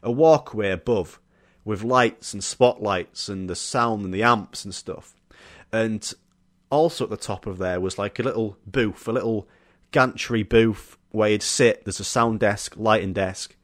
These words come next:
and you can only get up there from the, upstairs. Um, and there was me, Joe, Will, and Jed in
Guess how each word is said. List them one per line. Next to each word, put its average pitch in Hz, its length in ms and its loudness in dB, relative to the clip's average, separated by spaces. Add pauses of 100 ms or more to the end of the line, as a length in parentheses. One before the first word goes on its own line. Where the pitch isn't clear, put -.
(480)
and 101 120 -8
you 101 80 -6
can 131 140 -6
only 151 240 2
get 117 180 2
up 107 180 -4
there 90 220 -2
from - 160 -14
the, 85 100 -10 (220)
upstairs. 85 560 -6 (420)
Um, 113 380 2 (720)
and 123 100 -2
there 113 80 2
was 107 140 0
me, 196 480 6
Joe, 107 500 4
Will, 120 380 4
and 107 240 -4
Jed 107 340 -2 (600)
in 147 360 4